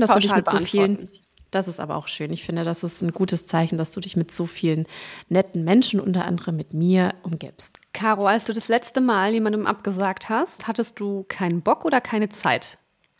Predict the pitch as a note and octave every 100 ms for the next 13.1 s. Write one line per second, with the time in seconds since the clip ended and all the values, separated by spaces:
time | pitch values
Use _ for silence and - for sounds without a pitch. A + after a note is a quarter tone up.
0 | - - - - _ _ - - G#3+ A3+
1 | G#3 - - F3+ E3+ C#4+ - - G3+ -
2 | G#3 - - - C#4 C4+ A#3+ G#3 - A#3
3 | - - C4 G#3+ G#3 G3 G3 - A#3+ -
4 | A3+ - G#3+ A3 A3+ G3+ G3+ F#3+ F#3+ F#3+
5 | - - - F#3+ G3+ G3 F#3+ F#3+ - G3
6 | A3 A#3 G#3+ G3+ - F#4+ - - G#3+ -
7 | G#3 G#3 A#3+ - - - _ - G3+ G3
8 | G3+ G3+ G3+ F#3+ A#3 - A3+ G#3+ A3 G#3+
9 | G#3 G3+ G#3 G3+ G3 F#3+ F#3 G3 F#3+ F#3+
10 | F#3 F#3 F#3+ F#3 F#3+ F#3+ F#3 F#3 F#3 F3
11 | G3+ A3 G3+ G3+ F#3+ F#3 F#3 D#4 C4+ -
12 | A3 - - C4+ - D4+ - C#4 D4 D4+
13 | D#4